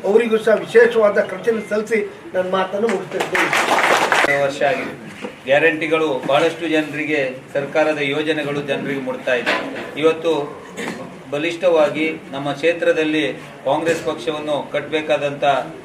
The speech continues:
Speaker 2: ಅನಿವಾರ್ಯತೆ ನಮ್ಮೆಲ್ಲರ ಜವಾಬ್ದಾರಿ ಇದೆ. ಯಾಕೆಂದ್ರೆ ಗೋಪಾಲ್ ಪೂಜಾರವರು ಕಳೆದ ಬಾರಿ ಚುನಾವಣೆಯಲ್ಲಿ ಸೋಲ್ತಾರಂತ ಯಾರು ಕೂಡ ಎಣಿಸ್ಲಿಲ್ಲ.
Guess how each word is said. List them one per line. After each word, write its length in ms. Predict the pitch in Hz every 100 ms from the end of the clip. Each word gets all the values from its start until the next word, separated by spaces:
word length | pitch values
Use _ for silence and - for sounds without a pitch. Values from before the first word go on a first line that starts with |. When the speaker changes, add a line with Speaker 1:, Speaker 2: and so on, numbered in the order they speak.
| -
Speaker 2:
ಅನಿವಾರ್ಯತೆ 560 | 135 160 160 156 - 156
ನಮ್ಮೆಲ್ಲರ 540 | 143 139 135 156 165
ಜವಾಬ್ದಾರಿ 520 | 139 139 147 143 135
ಇದೆ. 180 | 131 110 - - 160 - -
ಯಾಕೆಂದ್ರೆ 460 | 139 147 156 160 147
ಗೋಪಾಲ್ 420 | 139 147 165 160
ಪೂಜಾರವರು 1000 | 156 156 156 147 156 151 156 135 131 - - - - - -
ಕಳೆದ 180 | 143
ಬಾರಿ 280 | 147 156 160
ಚುನಾವಣೆಯಲ್ಲಿ 760 | 156 156 160 156 156 151 151 139
ಸೋಲ್ತಾರಂತ 600 | 143 156 151 151 147 143
ಯಾರು 320 | 139 135 151
ಕೂಡ 200 | 151 156
ಎಣಿಸ್ಲಿಲ್ಲ. 580 | 147 143 139 135 127